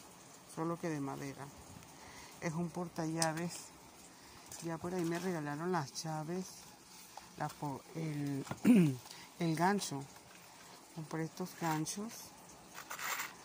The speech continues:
en dorado y plateado. Me los regalaron realmente. Cup Hops, se llaman. Ok, son baratísimos, sesenta y ocho centavos nada más.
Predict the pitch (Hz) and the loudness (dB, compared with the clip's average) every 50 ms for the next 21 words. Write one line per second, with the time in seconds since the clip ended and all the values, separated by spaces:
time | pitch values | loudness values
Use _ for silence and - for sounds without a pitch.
0 | - - - - - - - - - - - - - 156 151 147 139 139 135 - | -16 -16 -16 -16 -16 -16 -16 -16 -18 -8 -8 -4 -2 0 0 0 0 -2 -2 0
1 | 151 147 151 151 156 175 190 190 175 147 135 - - 143 139 139 - - 156 143 | 2 4 4 4 6 6 6 6 4 4 2 -2 -2 -2 -2 -2 -2 -2 -2 -2
2 | 135 135 143 135 - - - - - - - - - - - - 170 175 170 156 | -2 -2 -4 -8 -10 -12 -16 -18 -18 -18 -18 -18 -18 -16 -2 2 4 4 4 4
3 | 165 170 156 156 156 160 165 170 170 170 180 180 165 160 143 139 143 147 147 143 | 2 0 2 2 2 4 4 4 4 4 0 0 0 0 0 0 0 0 0 0
4 | 143 139 139 - 156 151 - - - - - - - - - - - - - - | 0 -2 -4 -6 -8 -8 -10 -16 -18 -18 -16 -16 -16 -16 -18 -18 -18 -10 -4 -2
5 | 202 202 - - - - - 175 160 151 - - - - - - - - - - | 0 0 -2 -4 -10 4 6 6 6 6 4 -2 -4 -6 -6 -6 -10 -16 -16 -18
6 | - - - - - 160 151 147 151 143 139 139 143 143 147 143 - - - - | -18 -16 -12 -4 -2 0 0 2 0 0 0 0 -2 -2 -6 -8 -10 -14 -16 -16
7 | - - - - - - - - - - - - - - - - - - - - | -16 -16 -16 -14 -10 -8 -8 -8 -8 -10 -16 -18 -18 -18 -18 -18 -18 -18 -18 -18
8 | - - - - - - - 170 170 160 - 190 185 185 190 185 170 151 - 160 | -16 -18 -18 -18 -10 -2 0 0 0 4 4 4 6 6 6 4 4 2 0 -4
9 | 156 - 190 185 196 214 202 - - - - 165 156 151 160 156 151 151 151 - | 0 2 2 2 2 0 -2 -4 -6 -2 -2 -2 0 2 2 2 2 0 0 -2
10 | 175 170 - - 147 139 - 139 139 143 147 143 151 147 127 123 123 120 120 127 | -2 -2 -2 -4 -4 -4 -2 0 0 0 0 -2 -4 -4 -4 -4 -4 -4 -4 -6
11 | 131 | -6